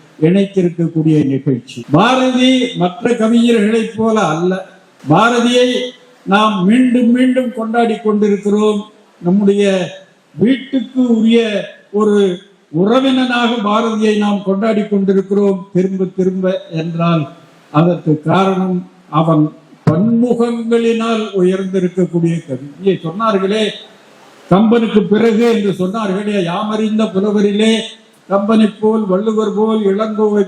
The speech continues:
போல் பூமிதனில் யாங்கனுமே பிறந்ததில்லை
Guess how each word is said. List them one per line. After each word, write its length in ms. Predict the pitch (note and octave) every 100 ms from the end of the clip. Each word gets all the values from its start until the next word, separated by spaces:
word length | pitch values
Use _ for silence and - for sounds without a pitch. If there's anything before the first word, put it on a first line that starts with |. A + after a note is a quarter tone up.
| G#3
போல் 320 | G#3+ G#3+ G3 - - -
பூமிதனில் 600 | F#3+ A3 G#3+ G#3+ G#3 G3
யாங்கனுமே 840 | G3 G3 A3+ G#3 G#3+ G#3+ A3 A3 -
பிறந்ததில்லை 840 | G3 A3 G#3+ A3 G#3 A3 B3 A3+